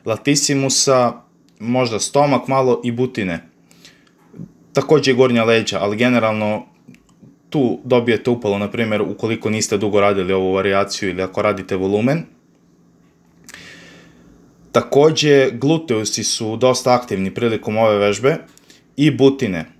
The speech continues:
Takođe i gornja leđa, znači trapezijusi i iznad la-, lacova, znači gornja leđa. Koje su mane ove varijacije? M-, mana je to što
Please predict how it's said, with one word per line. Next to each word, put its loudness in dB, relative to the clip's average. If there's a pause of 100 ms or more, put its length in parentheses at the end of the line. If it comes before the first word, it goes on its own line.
(760)
Takođe 2
i -4
gornja 0
leđa, -2 (220)
znači -8 (220)
trapezijusi 0
i -6 (240)
iznad -2
la-, 0
lacova, -2 (480)
znači -6
gornja 2
leđa. -2 (1900)
Koje 4
su 0
mane 2 (160)
ove 4
varijacije? 2 (720)
M-, -8 (120)
mana 2
je 0
to 6
što 2